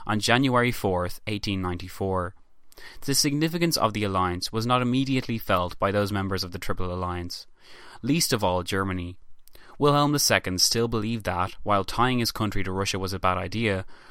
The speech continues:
Russian friendship was not out of reach. As a sign of how quickly things can change,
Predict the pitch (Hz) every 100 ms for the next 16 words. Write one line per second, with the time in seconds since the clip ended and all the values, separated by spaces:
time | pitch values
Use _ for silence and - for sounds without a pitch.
0 | - - 135 165 151 160 143 - 90 -
1 | 104 104 107 107 - 90 90 90 95 101
2 | 92 - - - - - - - - 147
3 | 156 - 143 135 127 - - 104 131 123
4 | 101 95 - 92 - 90 87 90 -